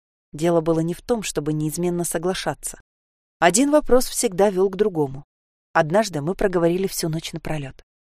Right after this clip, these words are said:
Джейк отличался от всех, кого я когда-либо встречала. Наша связь была уникальной. Она и сейчас уникальная.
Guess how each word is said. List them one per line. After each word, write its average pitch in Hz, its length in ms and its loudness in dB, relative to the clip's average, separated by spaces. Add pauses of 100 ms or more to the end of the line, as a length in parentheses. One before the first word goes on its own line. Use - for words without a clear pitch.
(320)
Джейк 220 280 4
отличался 196 600 0
от - 80 -10
всех, - 340 -6
кого 185 240 0
я 180 60 0
когда-либо 175 540 -2
встречала. 147 600 -10 (360)
Наша 156 260 -4
связь 160 300 2
была 156 200 0
уникальной. 151 640 -6 (680)
Она 170 240 4
и - 20 2
сейчас 180 380 -4
уникальная. 147 600 -8